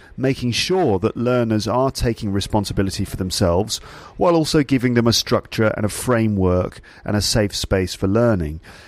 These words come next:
It's hard to be a good teacher. You have to know when to be in charge, uh, of the class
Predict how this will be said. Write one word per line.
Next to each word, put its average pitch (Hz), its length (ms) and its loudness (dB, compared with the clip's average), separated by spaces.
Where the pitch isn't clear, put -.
It's 123 160 -2
hard 196 360 2
to 151 100 -4
be 208 200 2
a 143 60 4
good 143 240 -2
teacher. 131 500 0
You 110 140 -2
have 143 200 -2
to 135 120 -4
know 139 400 0
when 135 220 0
to 139 120 0
be 123 160 2
in 123 100 2
charge, 123 720 0
uh, 110 160 2
of 101 200 0
the 107 100 2
class 113 640 0